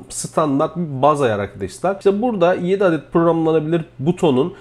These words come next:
değiştirilebildiğini gösteriyor. Sol tuş, sağ tuş, orta tuş, ileri, geri, D P I, artı D P I, eksi. Bunların hepsine makro ataması yapabiliyorsunuz. Ve burada dikkat çeken özelliklerden bir tanesi şurada müzik ve ışık diyor arkadaşlar. Bunu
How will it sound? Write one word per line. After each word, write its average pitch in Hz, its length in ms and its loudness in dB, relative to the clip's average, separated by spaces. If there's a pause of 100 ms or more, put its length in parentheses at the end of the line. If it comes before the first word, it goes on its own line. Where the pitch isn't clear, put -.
(180)
değiştirilebildiğini 165 840 0
gösteriyor. 110 500 0
Sol 147 340 -2
tuş, 104 200 -6
sağ 131 320 0
tuş, 104 260 -8
orta 123 340 -2
tuş, 104 200 -8
ileri, 107 480 -2
geri, 113 340 -4
D 113 220 -6
P 123 200 -2
I, 117 40 -4
artı 120 500 -2
D 123 200 -4
P 131 240 -4
I, - 160 -6
eksi. 120 420 -4
Bunların 226 400 2
hepsine 233 320 0
makro 175 380 0
ataması 139 680 -2
yapabiliyorsunuz. 160 1000 -2
Ve 190 200 4
burada 233 240 2
dikkat 233 300 -2
çeken 220 240 2
özelliklerden 214 640 2
bir 247 80 -2
tanesi 196 440 0
şurada 220 280 -2
müzik 185 500 0
ve 254 100 0 (100)
ışık - 340 -6
diyor 123 160 4
arkadaşlar. 160 640 -2
Bunu 220 300 2